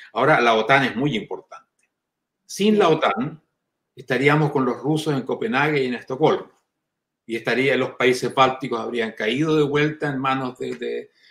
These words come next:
Speaker 1: de rusas. O sea, la situación sería absolutamente desastrosa. Eh, este, vol-, o sea,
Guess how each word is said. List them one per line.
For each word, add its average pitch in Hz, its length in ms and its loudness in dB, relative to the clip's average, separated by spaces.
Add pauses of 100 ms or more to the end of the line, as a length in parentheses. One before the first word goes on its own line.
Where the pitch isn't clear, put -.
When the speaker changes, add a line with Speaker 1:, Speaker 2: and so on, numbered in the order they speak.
(140)
Speaker 1:
de 110 200 -8
rusas. 151 560 -2
O - 280 -20
sea, 127 200 4
la 123 100 0
situación 127 540 -2
sería 117 560 2
absolutamente 110 920 -6 (280)
desastrosa. - 680 2 (640)
Eh, 117 200 -8
este, 107 280 -10
vol-, 110 320 -2
o - 40 -12
sea, 143 260 0